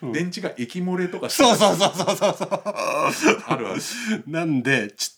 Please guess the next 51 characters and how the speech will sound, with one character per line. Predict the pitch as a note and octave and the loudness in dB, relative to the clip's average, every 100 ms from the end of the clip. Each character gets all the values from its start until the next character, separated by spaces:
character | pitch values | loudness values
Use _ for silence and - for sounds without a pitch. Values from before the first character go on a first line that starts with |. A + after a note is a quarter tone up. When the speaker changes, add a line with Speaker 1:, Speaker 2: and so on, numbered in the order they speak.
| _ | _
Speaker 1:
と、 | D#3 B2 E2+ - _ _ _ _ _ _ _ _ _ | 0 0 -2 -10 _ _ _ _ _ _ _ _ _
で | - E3+ | -8 -8
も | - | -4
体 | - | 0
脂 | D#4+ - G#3+ | 2 2 0
肪 | |
測 | - B3 C4 | -2 -2 0
れ | |
な | - | -2
か | - | -4
っ | |
た | - | -8
か | G2 | -8
な。 | F2 F2 F2+ - _ _ _ - | -6 -8 -10 -14 _ _ _ -8
一 | D#3 - A#3 | -6 -2 0
番 | B3+ | 2
安 | A3 - | 2 2
い | |
や | G3+ | 0
つ | B2+ | 0
だ | A2+ | 0
か | |
ら | G#2 | 4
慌 | F3+ | 6
て | A#3+ C4+ | 6 2
て | |
買 | B3 A#3+ | 2 4
い | |
に | A#3+ | 2
行 | |
っ | - | 0
た | |
の | - F#2+ G2 F2 | -4 -6 -10 -10
よ。 | - C3 A2+ A2 - | -10 -12 -10 -10 -10
Speaker 2:
そ | |
う。 | A#2 | -4
Speaker 1:
<laughs> | - E3 A#3 C4 - A#3 - - F#3 F#3 B2 G#3+ G3+ G#3 A3 G3+ - | -2 0 2 2 4 0 0 -4 -4 -2 -4 -4 -4 -6 -6 -8 -12
だ | B2 A2 | -8 -4
か | G#2+ | -2
ら、 | F#2+ F2 | -2 -6
ち | - | -10
ょ | |
っ | - | -6
と | E3 | -2
わ | |
か | F3 | 0
ん | F3 | 0
な | |
い | C3 | 0
け | A2+ | -2
ど、 | A2 F2+ | -4 -6